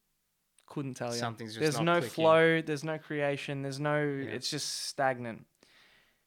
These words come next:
Speaker 1: In saying that, Fiorentina are unbeaten in five games.
Speaker 2: That's something.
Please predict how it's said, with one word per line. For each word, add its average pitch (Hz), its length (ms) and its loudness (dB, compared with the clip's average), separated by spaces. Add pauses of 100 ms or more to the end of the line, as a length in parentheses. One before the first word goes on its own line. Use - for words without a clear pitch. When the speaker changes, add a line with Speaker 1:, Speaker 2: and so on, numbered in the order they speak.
(560)
Speaker 1:
In 147 120 -6
saying 226 360 4
that, 135 240 0 (1300)
Fiorentina 170 480 2
are 135 100 4
unbeaten 135 380 2
in 120 80 -2
five 127 280 0
games. 127 420 -6 (400)
Speaker 2:
That's - 200 -10
something. 127 420 -8